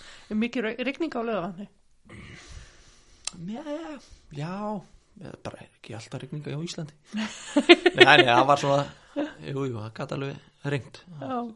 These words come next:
Speaker 2: Það var reyndar fiskið sem ég lenti í svona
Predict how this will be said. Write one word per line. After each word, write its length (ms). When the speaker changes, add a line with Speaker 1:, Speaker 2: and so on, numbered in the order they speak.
Speaker 2:
Það 280
var 120
reyndar 260
fiskið 380
sem 100
ég 100
lenti 340
í 160
svona 240